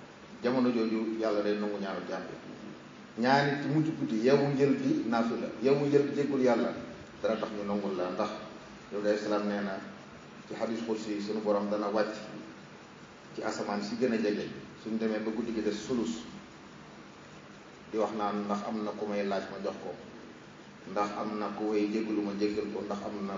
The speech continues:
ku may, kuy tuub ma baal." Kon bokk yi nañu bàyyi xel ne wa-, woyofal sa bopp ak cër ba mën a am, ak du mooyu wax yu jaaduwut yi, bañ koo topp, bañ a,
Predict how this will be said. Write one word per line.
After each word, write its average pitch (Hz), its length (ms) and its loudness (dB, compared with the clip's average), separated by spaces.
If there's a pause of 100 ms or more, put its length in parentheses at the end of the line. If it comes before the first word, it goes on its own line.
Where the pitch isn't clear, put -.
ku 107 100 -2
may, 101 320 0 (520)
kuy 120 200 2
tuub 127 220 0
ma 110 100 0
baal." 92 220 0 (1080)
Kon 95 140 -4
bokk 104 220 0
yi 104 80 4
nañu 101 160 0
bàyyi 98 180 0
xel 98 160 -4
ne 92 140 -6 (260)
wa-, 104 140 2 (120)
woyofal 117 380 4
sa 104 100 -4
bopp 95 140 -2 (180)
ak 101 100 -6 (100)
cër 113 100 -4
ba 110 120 2
mën 110 120 2
a 104 80 0
am, 101 80 -4 (1080)
ak 117 280 0
du 131 80 0
mooyu 135 480 6
wax 123 160 8
yu 120 240 2
jaaduwut 113 460 6
yi, - 80 -4 (240)
bañ 123 240 2
koo 123 280 4
topp, - 280 2
bañ 123 160 4
a, 120 40 4